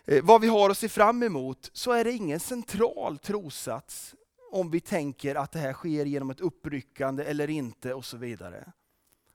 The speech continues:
Du är lika mycket frälst, du är lika mycket Guds barn oavsett vad du tänker och har för bilder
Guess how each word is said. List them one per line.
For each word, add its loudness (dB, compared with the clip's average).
Du 6
är 6
lika -4
mycket -4
frälst, 0
du -2
är -2
lika -2
mycket -6
Guds -8
barn 2
oavsett -4
vad 0
du -2
tänker -6
och -8
har -6
för -14
bilder -8